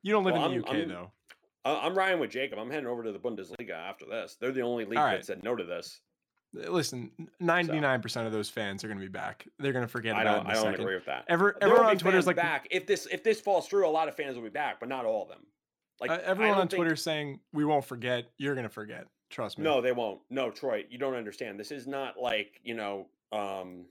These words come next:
Speaker 2: trying to think of a good example. Like,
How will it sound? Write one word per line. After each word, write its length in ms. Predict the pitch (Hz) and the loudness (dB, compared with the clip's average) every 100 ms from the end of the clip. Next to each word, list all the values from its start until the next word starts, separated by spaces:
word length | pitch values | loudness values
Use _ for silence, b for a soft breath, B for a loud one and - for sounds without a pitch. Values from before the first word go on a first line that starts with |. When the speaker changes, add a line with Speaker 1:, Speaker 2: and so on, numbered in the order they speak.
| _ | _
Speaker 2:
trying 160 | - 110 | -8 -6
to 60 | 90 | -4
think 180 | 101 | -4
of 140 | 90 92 | -4 -4
a 40 | |
good 140 | 90 92 | -2 -2
example. 640 | 82 90 85 85 80 - _ _ _ _ _ _ _ _ _ - | -2 -6 -4 0 -2 -2 _ _ _ _ _ _ _ _ _ -2
Like, 300 | 92 73 | 0 0